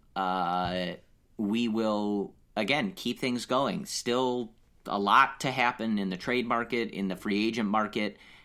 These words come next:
and we will jump on here and, and talk with you guys if anything happens. Uh, again, as we move towards spring training, we will, uh,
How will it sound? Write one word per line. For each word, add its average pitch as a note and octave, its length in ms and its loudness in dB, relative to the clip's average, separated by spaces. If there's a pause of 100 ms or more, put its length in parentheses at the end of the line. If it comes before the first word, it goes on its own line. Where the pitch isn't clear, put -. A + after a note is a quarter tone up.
and F#2 260 -2
we G#2+ 180 0
will G2+ 680 0 (400)
jump A#2 300 0
on A2+ 200 4
here G2+ 480 0
and, F#2+ 540 -2
and F#2+ 180 -4
talk A#2 220 2
with G2+ 140 -6
you F#2 60 0
guys F2+ 260 0
if F#2 100 -6
anything F#2+ 320 -2
happens. D#3 720 -2
Uh, F#2 280 2
again, G#2 280 2
as G#2+ 200 0
we A2 120 2
move A2+ 280 2
towards A2 760 0
spring G#2 260 0
training, A2 540 0 (340)
we G#2 260 2
will, G2 560 0
uh, F#2 520 0